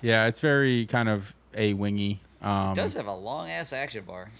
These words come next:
Speaker 2: You got focus, you got target lock, you got, uh, barrel roll and boost, and some sort of purple thing for evade.
Speaker 1: <laughs> Yeah. So,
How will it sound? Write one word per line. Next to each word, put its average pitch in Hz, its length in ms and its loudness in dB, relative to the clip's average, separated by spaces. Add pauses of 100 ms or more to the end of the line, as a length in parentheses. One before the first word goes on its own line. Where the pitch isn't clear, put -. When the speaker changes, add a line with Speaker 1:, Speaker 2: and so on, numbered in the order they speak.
Speaker 2:
You 110 140 -10
got - 100 -12
focus, 170 540 -10
you 107 80 -14
got 104 220 -6
target 139 320 -10
lock, 135 320 -10
you 107 80 -14
got, 107 340 -6
uh, 104 220 -6
barrel 123 240 -6
roll 135 200 -4
and 113 140 -10
boost, 131 380 -6
and 104 240 -10
some 127 180 -12
sort 120 160 -8
of 110 100 -8
purple 123 300 -8
thing 127 340 -10
for 110 140 -10
evade. 117 340 0
Speaker 1:
<laughs> - 40 -4
Yeah. 120 240 4 (360)
So, 127 600 4